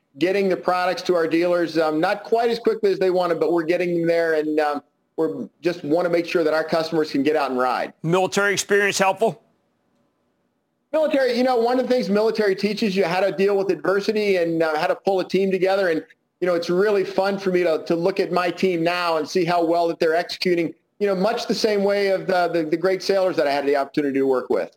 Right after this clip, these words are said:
Speaker 2: You recruit as many people as you can from the, uh, military?
Speaker 1: We do. Uh, unfortunately, I've got a few too many Air Force grads and, uh, West Point grads. But <laughs> it's, uh, we're, we're very proud of our military business, but really the folks we have in, in our factories and in our businesses,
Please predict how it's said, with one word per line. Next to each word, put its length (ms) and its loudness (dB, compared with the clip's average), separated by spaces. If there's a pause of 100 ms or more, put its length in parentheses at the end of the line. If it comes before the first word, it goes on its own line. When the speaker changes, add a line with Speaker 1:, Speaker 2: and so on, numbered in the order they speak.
(120)
Speaker 2:
You 200 2
recruit 260 2
as 140 -2
many 180 2
people 260 0
as 80 -2
you 80 -2
can 300 -2
from 200 -2
the, 160 2
uh, 100 0
military? 420 0 (1300)
Speaker 1:
We 160 2
do. 380 2
Uh, 260 2
unfortunately, 480 0
I've 140 0
got 180 2
a 100 -6 (140)
few 160 0
too 160 0
many 220 2
Air 180 0
Force 260 0
grads 460 0
and, 200 0
uh, 220 2
West 240 0
Point 240 -2
grads. 320 -4
But 640 -6 (160)
<laughs> 180 -20
it's, 340 -2
uh, 440 0
we're, 220 0
we're 160 2
very 260 0
proud 240 0
of 80 0
our 80 2
military 580 0
business, 400 0
but 180 -2
really 420 0 (220)
the 100 -2
folks 380 -2
we 120 2
have 380 0
in, 100 -2
in 180 0
our 120 -2
factories 600 -2
and 100 0
in 120 2
our 160 0
businesses, 720 0